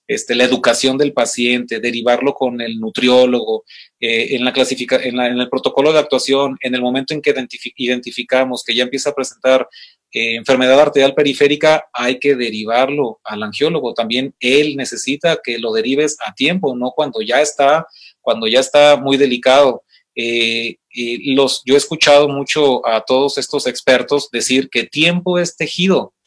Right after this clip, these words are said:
tiempo es tejido. Es una irres-, una irresponsabilidad tratar de hacer algo en una úlcera de pie diabético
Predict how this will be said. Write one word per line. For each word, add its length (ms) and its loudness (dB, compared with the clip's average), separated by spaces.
tiempo 340 0
es 80 -6
tejido. 480 -4
Es 180 -6
una 200 -2
irres-, 280 -2
una 180 -6
irresponsabilidad 1120 0
tratar 420 2
de 100 4
hacer 460 0
algo 500 -2
en 140 -8
una 200 -4
úlcera 360 -2
de 100 -4
pie 200 -2
diabético 800 -2